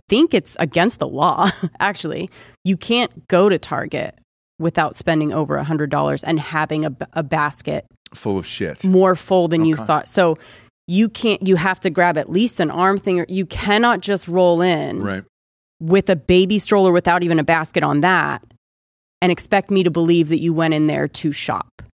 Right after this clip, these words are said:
Speaker 2: Okay. Yeah, no, it makes sense.
Speaker 1: Dressed
Speaker 2: I,
Speaker 1: the
Speaker 2: I,
Speaker 1: way you
Speaker 2: I,
Speaker 1: were, he
Speaker 2: thinking
Speaker 1: was
Speaker 2: back on every time I've gone to Target, you're right. I've never just purchased one item.
Speaker 1: You can't.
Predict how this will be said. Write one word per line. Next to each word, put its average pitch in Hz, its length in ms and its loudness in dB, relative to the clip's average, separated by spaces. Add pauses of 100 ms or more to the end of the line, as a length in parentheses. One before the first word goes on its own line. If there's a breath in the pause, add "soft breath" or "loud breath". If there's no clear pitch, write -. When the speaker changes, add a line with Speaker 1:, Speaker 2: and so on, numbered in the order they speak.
(140)
Speaker 2:
Okay. 113 340 -2 (520)
Yeah, 156 180 -10
no, 160 200 0
it 165 40 0
makes 165 200 -6
sense. - 320 -10 (180)
Speaker 1:
Dressed 180 360 2
Speaker 2:
I, 147 80 -2
Speaker 1:
the 226 60 2
Speaker 2:
I, 214 40 0
Speaker 1:
way 208 340 4
you 196 40 4
Speaker 2:
I, 196 40 6
Speaker 1:
were, 185 400 4
he 180 60 4
Speaker 2:
thinking 185 180 4
Speaker 1:
was 165 100 2
Speaker 2:
back 147 300 0
on 139 80 -2
every 131 160 0
time 123 180 -2
I've 110 120 -4
gone 107 160 0
to 101 40 -4
Target, 90 340 -4
you're 87 80 -4
right. 87 200 0
I've 95 100 -2
never 101 240 -2
just 82 320 -12 (100)
purchased 80 380 -12
one 73 160 -16
item. 73 280 -20 (720)
Speaker 1:
You 202 100 0
can't. - 480 0